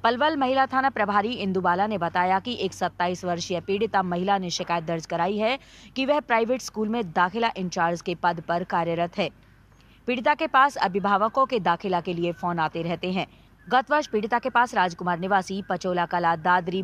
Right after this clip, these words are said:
भिवानी का फोन आया। राजकुमार बार बार पीड़िता को फोन करने लगा और फोन पर अश्लील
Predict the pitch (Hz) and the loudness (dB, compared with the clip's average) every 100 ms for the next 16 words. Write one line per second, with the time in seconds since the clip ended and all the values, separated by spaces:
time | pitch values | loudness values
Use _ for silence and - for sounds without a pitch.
0 | 165 202 180 175 180 202 - 180 180 180 | -4 -2 0 0 0 -4 0 0 0 -4
1 | 196 240 175 147 - - - - 220 254 | 0 2 2 -2 -8 -20 -20 0 2 2
2 | 247 302 294 214 214 208 226 214 185 196 | 2 2 4 4 4 2 0 0 0 0
3 | 196 208 190 175 180 175 208 202 208 240 | -2 -4 -4 -4 -4 -2 0 0 2 2
4 | 185 180 - 185 175 180 - 180 175 180 | 2 -2 -2 -2 0 -2 -2 -4 -6 -4
5 | 170 | -4